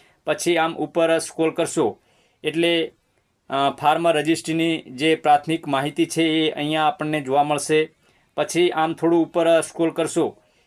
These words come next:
એટલે ફાર્મર રજિસ્ટ્રી વિશે પણ માહિતી અહીંયા આપવામાં આવી છે કે વન ટાઇમ લાઈફ, વન ટાઇમ લાઈફ ટાઇમ નોંધણી છે આર્યા મિત્રો અને ઝડપી, પારદર્શક અને સરળ ડિલિવરી પ્રક્રિયા છે એવું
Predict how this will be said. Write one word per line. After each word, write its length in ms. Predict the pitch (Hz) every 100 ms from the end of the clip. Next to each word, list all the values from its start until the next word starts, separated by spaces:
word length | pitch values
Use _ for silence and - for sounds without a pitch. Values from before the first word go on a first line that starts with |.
| _
એટલે 500 | 147 151 160 165 156 -
ફાર્મર 540 | - 147 160 165 165 135
રજિસ્ટ્રી 680 | 131 151 156 - 165 165 - -
વિશે 460 | 123 147 160 160
પણ 200 | 160 156
માહિતી 420 | 151 147 143 147
અહીંયા 220 | 156 156 151
આપવામાં 460 | 147 151 156 147
આવી 220 | 147 151
છે 160 | 147 160
કે 260 | 156 160 147
વન 220 | 139 147
ટાઇમ 360 | 151 151 151
લાઈફ, 400 | 151 139 135 147 147 131 - _ _ -
વન 220 | 127 160
ટાઇમ 380 | 151 151 156 151
લાઈફ 340 | 139 143 -
ટાઇમ 360 | 143 147 143 151
નોંધણી 480 | 135 127 123 131 147
છે 180 | 151
આર્યા 280 | 151 143 151
મિત્રો 340 | 147 147 156 151
અને 220 | 139 143
ઝડપી, 360 | 123 123 156
પારદર્શક 580 | 143 139 139 147 143 -
અને 200 | - 143
સરળ 360 | 139 143 147 139
ડિલિવરી 380 | 131 143 151 143
પ્રક્રિયા 460 | 139 135 143 147
છે 160 | 143 151
એવું 420 | 147 147 147 139